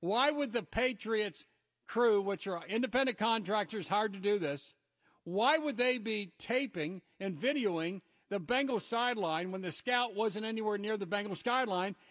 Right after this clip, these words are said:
unless they wanted to get some unfair advantage? And assuming that's the case, I've had some of the commentaries on Fox Sports this morning talk about, well, maybe this is an ongoing problem. Maybe, may-, maybe this was, ha-, maybe it happens every game and they wanted to see if they could g-, get away with it this time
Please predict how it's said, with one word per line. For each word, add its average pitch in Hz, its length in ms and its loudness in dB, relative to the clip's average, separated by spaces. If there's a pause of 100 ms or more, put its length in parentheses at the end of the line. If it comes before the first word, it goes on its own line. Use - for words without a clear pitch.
unless 208 260 -2
they 220 120 2
wanted 208 260 -2
to 202 60 -4
get 202 160 -2
some 214 240 -2
unfair 202 340 0
advantage? 208 480 -2 (160)
And 208 140 -2
assuming 269 380 0
that's 226 200 0
the 196 80 -2
case, 254 460 -2 (280)
I've 233 160 2
had 233 140 2
some 233 200 -2
of 214 40 -4
the 208 60 -2
commentaries 214 760 -2
on 190 140 -2
Fox 220 300 -2
Sports 220 340 -2
this 156 160 -6
morning 220 360 -2
talk 185 260 -2
about, 190 300 0 (260)
well, 208 120 2
maybe 269 280 2
this 240 180 -2
is 220 140 -2
an 208 100 0
ongoing 226 480 0
problem. 214 440 -2
Maybe, 240 340 -2 (300)
may-, 208 180 -2
maybe 247 260 2
this 233 260 -2
was, 202 240 -2 (180)
ha-, 196 180 -2
maybe 269 280 0
it 220 80 0
happens 214 400 0
every 214 260 -2
game 240 300 0
and 208 80 -4
they 208 100 -2
wanted 220 240 -2
to 190 60 -6
see 233 140 -2
if 208 100 0
they 202 120 -4
could 190 180 -8
g-, 202 160 -12
get 214 120 -2
away 220 240 0
with 208 200 -2
it 180 120 -6
this 247 180 -2
time 185 320 -4